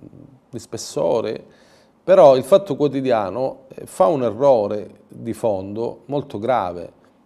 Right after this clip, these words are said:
che è quello di non ricordare che l'invio delle armi in Ucraina è partito con il governo Draghi grazie al sostegno di Giuseppe Conte, per cui io non so Travaglio come fa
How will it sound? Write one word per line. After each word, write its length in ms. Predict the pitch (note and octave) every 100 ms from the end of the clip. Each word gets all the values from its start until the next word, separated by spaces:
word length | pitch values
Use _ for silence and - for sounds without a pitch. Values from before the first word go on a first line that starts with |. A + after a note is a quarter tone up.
| _ _
che 180 | D#3 C#3+
è 100 | D#3+
quello 320 | - E3+ B2
di 120 | A#2+
non 180 | D#3 E3
ricordare 920 | A#2+ A#2 B2 A2+ A#2 F#2+ F2+ A#2 C#3+ - _ _ _ _
che 440 | E3 D#3 A#2+ - -
l'invio 480 | C3 C3 C#3 F#3
delle 240 | C#3+ A#2+ C3
armi 220 | C#3 A#2
in 60 | A#2
Ucraina 440 | A2 A2+ G2+ G2
è 40 | B2
partito 500 | C3+ C3+ E3+ A#2+ G#2
con 320 | C3+ B2+ A#2+
il 120 | G#2+
governo 360 | B2 C#3+ A#2+ A2+
Draghi 480 | A2 F#2+ F2 G2+
grazie 300 | A2 C#3+ D3
al 60 | A#2
sostegno 400 | C3 - D#3 B2+
di 100 | A2+
Giuseppe 420 | A2 A#2 G#2+ G#2
Conte, 500 | - B2 G2+ F2 - - _ _
per 140 | - C3
cui 200 | - F3+
io 60 |
non 140 | C#3+ B2+
so 240 | - D#3+
Travaglio 480 | G#2+ A#2 A#2+ A2 G#2
come 240 | A2 A2+
fa 500 | G#2 B2 G2+ - -